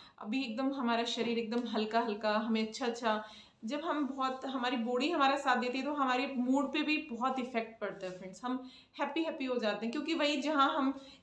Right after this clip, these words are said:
एक काम में दस मिनट लगती है, वही काम हमारा पाँच मिनट में होता है, क्योंकि हमारी body हल्की हो जाती है। तो जहाँ उठ के कोई काम करना है, बैठ के करना है, नीचे उठना है, कभी झुकना है, तो उसमें जब हम active रहेंगे, हमारी body हमारे साथ रहेगी,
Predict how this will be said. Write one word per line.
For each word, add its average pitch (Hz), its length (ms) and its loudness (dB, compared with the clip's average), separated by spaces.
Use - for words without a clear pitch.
एक 262 200 -4
काम 277 160 4
में 277 160 0
दस 233 240 4
मिनट 269 160 2
लगती 262 280 0
है, 254 60 0
वही 247 120 2
काम 254 180 -2
हमारा 233 240 2
पाँच 214 360 0
मिनट 233 160 2
में 233 140 4
होता 233 120 2
है, 233 60 4
क्योंकि 240 220 -4
हमारी 247 220 0
body 220 360 2
हल्की 262 260 0
हो 302 100 2
जाती 269 300 2
है। 226 220 0
तो 220 60 -6
जहाँ 262 280 0
उठ 247 200 -6
के 262 100 0
कोई 247 180 -2
काम 226 420 0
करना 220 240 0
है, 214 120 0
बैठ 208 280 0
के 240 100 0
करना 214 300 0
है, 202 180 -4
नीचे 214 260 0
उठना 226 320 0
है, 208 120 2
कभी 220 180 0
झुकना 226 340 0
है, 214 340 -4
तो 302 60 -6
उसमें 320 240 -4
जब 330 120 0
हम 339 260 0
active - 360 4
रहेंगे, 262 360 6
हमारी 254 280 2
body 269 280 2
हमारे 294 240 2
साथ 226 300 2
रहेगी, 196 360 -2